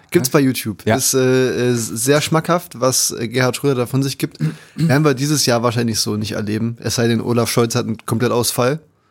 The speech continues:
Speaker 1: Äh,
Speaker 2: Kann alles passieren. Wir sind
Speaker 1: ja.
Speaker 2: gespannt. Es, es bleibt spannend bis zum Schluss.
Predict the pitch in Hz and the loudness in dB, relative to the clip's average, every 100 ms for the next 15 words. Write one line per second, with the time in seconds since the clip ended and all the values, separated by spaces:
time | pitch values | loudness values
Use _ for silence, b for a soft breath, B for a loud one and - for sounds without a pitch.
0 | _ _ _ _ - 113 110 110 110 110 | _ _ _ _ -2 0 2 0 -4 -4
1 | - 113 127 - 143 - 110 92 98 131 | -2 0 -2 -4 -6 -4 -2 -2 -2 -4
2 | - 113 92 - _ _ _ - - - | -4 -4 -6 -8 _ _ _ -20 -12 -10
3 | 98 - 117 147 - - 151 202 165 156 | -8 0 0 0 -2 0 2 0 -2 -4
4 | 143 127 151 214 | -6 -2 0 0